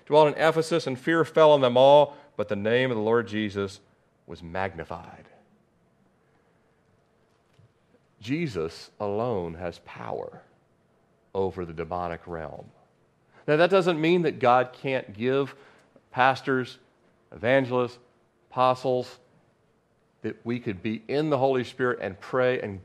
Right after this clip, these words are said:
God do a delivering work. But let no one misunderstand, any time a demon is cast out, it's only God who has done it.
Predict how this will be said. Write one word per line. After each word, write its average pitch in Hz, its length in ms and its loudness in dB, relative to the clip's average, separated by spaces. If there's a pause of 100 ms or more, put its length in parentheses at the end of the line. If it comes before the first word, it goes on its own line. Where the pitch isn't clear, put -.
God 127 420 0
do 123 160 0
a 110 60 4
delivering 110 580 0
work. 120 420 2 (680)
But 123 300 2
let 135 420 0
no 123 540 2
one 156 280 4
misunderstand, 120 960 2 (540)
any 165 440 6
time 120 400 2
a 107 60 -2
demon 123 400 -2
is 104 240 -2 (1120)
cast 131 380 2
out, 135 320 0
it's 120 240 -8
only 127 300 -2
God 113 320 2
who 113 140 -4
has 87 120 -4
done 87 260 -4
it. - 120 -16